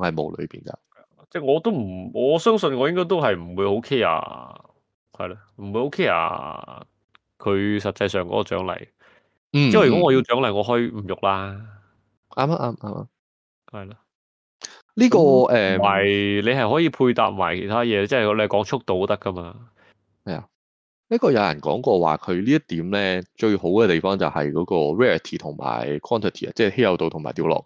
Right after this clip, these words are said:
Speaker 1: 量。即係怪群當然係好啦，但係點解咁好呢？就係因為你會點呢一點，好大機會呢，你係玩緊八池嘅，嘅地圖嚟嘅。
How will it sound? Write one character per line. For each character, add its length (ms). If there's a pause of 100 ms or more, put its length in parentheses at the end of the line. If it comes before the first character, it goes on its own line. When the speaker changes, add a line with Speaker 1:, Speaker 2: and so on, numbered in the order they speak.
(180)
Speaker 1:
量。 240 (640)
即 80
係 80
怪 200
群 320
當 160
然 220
係 300
好 160
啦， 120 (320)
但 160
係 400 (120)
點 160
解 160
咁 240
好 160
呢？ 80
就 120
係 100
因 80
為 200 (120)
你 180
會 160
點 180
呢 100
一 40
點， 180
好 160
大 180
機 300
會 260
呢， 140
你 80
係 360
玩 220
緊 200
八 220
池 280 (120)
嘅， 400 (640)
嘅 600
地 200
圖 120 (100)
嚟 100
嘅。 140